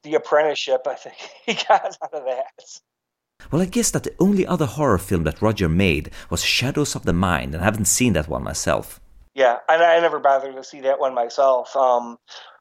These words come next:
Speaker 1: I've seen Spittoon, which I don't re-, remember anything about. That was sort of another,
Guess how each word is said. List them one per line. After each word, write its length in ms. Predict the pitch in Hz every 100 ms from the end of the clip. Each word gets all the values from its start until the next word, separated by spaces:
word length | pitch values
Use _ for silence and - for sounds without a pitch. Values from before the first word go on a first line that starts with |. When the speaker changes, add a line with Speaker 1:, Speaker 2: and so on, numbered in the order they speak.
| -
Speaker 1:
I've 160 | 147 147
seen 300 | 196 196 180
Spittoon, 920 | - - 143 - 196 170 127 131 143 - _ _ _ - _ -
which 200 | 143 147
I 120 | 139
don't 220 | 143 139
re-, 160 | 143 143 _
remember 500 | 151 143 143 139 131
anything 500 | 135 160 147 135 127
about. 480 | 123 117 113 110 127 - - _ -
That 100 | 147
was 140 | 147
sort 240 | - 147 139
of 140 | 131
another, 680 | 127 131 135 135 131 123